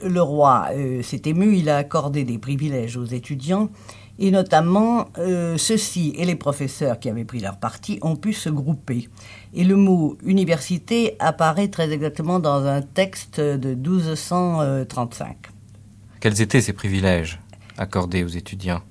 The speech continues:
Speaker 1: Eh bien, d'une part, ils étaient exempts d'impôts et de douanes, qui était logique parce que la plupart étaient pauvres. Et d'autre part,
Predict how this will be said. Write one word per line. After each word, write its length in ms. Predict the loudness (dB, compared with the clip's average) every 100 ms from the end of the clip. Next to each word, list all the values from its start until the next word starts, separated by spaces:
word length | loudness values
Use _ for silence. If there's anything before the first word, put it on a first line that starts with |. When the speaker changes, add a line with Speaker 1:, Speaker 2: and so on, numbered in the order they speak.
| -4
Speaker 1:
Eh 160 | -2
bien, 340 | 2 2 4 4
d'une 240 | 2 2
part, 220 | 2 2
ils 260 | 2 0 -2
étaient 340 | -4 -2 -4 -2
exempts 500 | -4 -2 0 0 -2 -8
d'impôts 600 | 2 2 2 -2 -8 -8 -10 -8
et 140 | -2 0
de 100 | 0
douanes, 560 | 2 2 2 0 -6 -8 -14 -20 -12
qui 80 | -8
était 200 | -4 -2
logique 560 | 0 0 0 -2 -4 -4
parce 220 | -4 -6
que 100 | -10
la 140 | -8
plupart 400 | -8 -6 -2 0
étaient 240 | -2 -6 -8
pauvres. 480 | -8 -8 -8 -12 -10
Et 160 | -4 0
d'autre 320 | 2 0 -4
part, 380 | 0 2 2